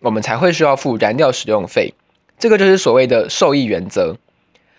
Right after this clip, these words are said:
至于另一个原则，则是负担能力原则。依照它字面的意思，就是要依照负担能力为标准，能力高的负担比较多的税，能力低的负担比较少的税。举例来说，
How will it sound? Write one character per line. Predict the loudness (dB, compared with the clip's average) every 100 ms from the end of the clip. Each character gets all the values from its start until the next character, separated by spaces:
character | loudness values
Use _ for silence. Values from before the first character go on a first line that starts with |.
| _ -4
至 | 0 2
于 |
另 | 2 2
一 |
个 | 2
原 | 2 0
则， | 2 0
则 | 0 -4
是 | -4 -4 -4
负 | -6 -4
担 | -2 0
能 | -2
力 | -2
原 | 0 -2
则。 | 0 0 0 -4 _ _ _
依 | -4
照 | 0 0
它 | 0
字 | 0 0
面 | 2
的 | 2
意 | 0
思， | -2 -6 -6
就 | -6
是 | -4 0
要 | 0 0 -4 -6
依 | -2
照 | 0 0
负 | 0 0
担 | 2
能 | 0 -2
力 | 0
为 | 0 0
标 | 2 0
准， | 2 0 -2 _
能 | -2 0
力 | 2 2
高 | 2
的 | 2 2 0
负 | 0
担 | 2
比 | 2
较 | 2
多 | 0
的 | 0
税， | 0 0 -2 _ _
能 | -2 0
力 | 0
低 | 0
的 | 2 0 0
负 | -2
担 | -2 -2
比 | -4
较 | -2 0
少 | -2
的 | -4
税。 | -2 -2 -2 _ _ _ _ _ _
举 | 0
例 | 2
来 | 2
说， | 2 2 2 0